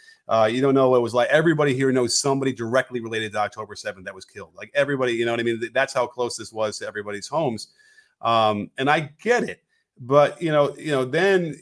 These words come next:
y-, you know, sometimes they'll say, like the other day, I got a text from somebody in Israel saying, "Well, you know, it,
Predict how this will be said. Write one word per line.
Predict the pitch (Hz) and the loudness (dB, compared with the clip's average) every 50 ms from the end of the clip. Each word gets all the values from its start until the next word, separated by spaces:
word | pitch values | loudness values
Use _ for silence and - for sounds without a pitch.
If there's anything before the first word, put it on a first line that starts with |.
| - 123 | -18 -16
y-, | 135 143 - | -16 -16 -14
you | 139 143 139 135 147 139 127 | -14 -16 -12 -6 -4 -2 0
know, | 131 127 120 | 0 0 0
sometimes | - 156 151 139 151 147 143 131 127 | -2 -6 -8 -4 -2 -2 -2 -2 -2
they'll | 131 127 | -2 -4
say, | - - - 131 127 123 120 120 117 117 - _ _ _ _ _ _ _ _ _ | -4 -2 0 2 2 2 2 0 -2 -4 -10 _ _ _ _ _ _ _ _ _
like | 110 120 113 107 | -4 -4 -2 0
the | 127 127 | 2 2
other | 123 127 127 | 4 4 4
day, | 135 135 123 | 4 6 4
I | 117 113 | 4 4
got | 113 113 110 | 2 2 0
a | |
text | 104 - 120 113 104 - | 0 0 -2 -2 -2 -2
from | 117 110 | -6 -6
somebody | 104 - 117 113 113 110 110 | -4 -4 -4 -4 -4 -4 -4
in | 110 107 | -6 -6
Israel | 113 101 - 117 110 101 | -8 -6 -4 -4 -4 -4
saying, | - 120 117 113 117 123 | -2 -2 -2 -2 0 2
"Well, | 123 120 | 2 2
you | 127 127 | 4 4
know, | 123 120 113 113 | 4 4 2 2
it, | 113 123 | 0 -4